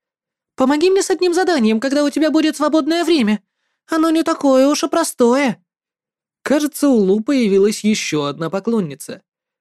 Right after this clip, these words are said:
Хачи-чан восхищалась им, поскольку его советы по выполнению сложных заданий прозвучали досконально.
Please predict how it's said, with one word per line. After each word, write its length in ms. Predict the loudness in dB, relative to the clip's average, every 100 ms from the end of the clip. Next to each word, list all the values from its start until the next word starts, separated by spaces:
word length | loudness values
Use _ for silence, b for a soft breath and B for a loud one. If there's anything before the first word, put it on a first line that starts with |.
| _ _ -12
Хачи-чан 600 | -6 -6 -4 -6 -6 -4
восхищалась 720 | -4 -4 -2 -2 -2 -4 -12
им, 180 | -14 -18 _ _ -8
поскольку 440 | -8 0 0 2
его 220 | 0 0 -2
советы 400 | -2 -2 -2 -2
по 120 | 0
выполнению 560 | 0 0 0 0 0
сложных 400 | 0 -2 -2 -4
заданий 520 | -4 -4 -4 -6 -10 _ _ _ -4
прозвучали 480 | -2 0 0 -2
досконально. 800 | -2 -2 -4 -2 -2 -4 -10 -18